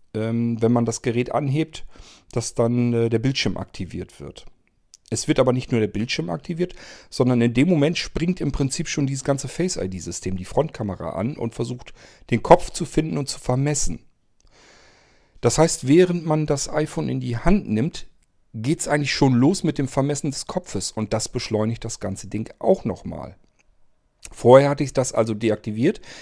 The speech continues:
Ich wollte eigentlich ganz gerne irgendwie auf dem Bildschirm tippen und dann sollte das erst mit dem Entsperren losgehen.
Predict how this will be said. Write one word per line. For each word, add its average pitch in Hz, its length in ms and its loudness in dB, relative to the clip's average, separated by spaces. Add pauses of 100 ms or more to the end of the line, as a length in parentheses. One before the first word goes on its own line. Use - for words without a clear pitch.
(140)
Ich 135 240 -2
wollte 113 240 6
eigentlich 117 220 0
ganz 107 200 -4
gerne 107 240 0
irgendwie 120 440 -4
auf - 100 -6
dem 95 100 -6
Bildschirm 123 380 -4
tippen - 320 -8
und 95 200 -4
dann 127 180 4
sollte 101 280 -2
das 92 180 -6
erst 95 260 -10
mit 95 80 -8
dem 95 120 -4
Entsperren 92 500 -4
losgehen. 90 580 -6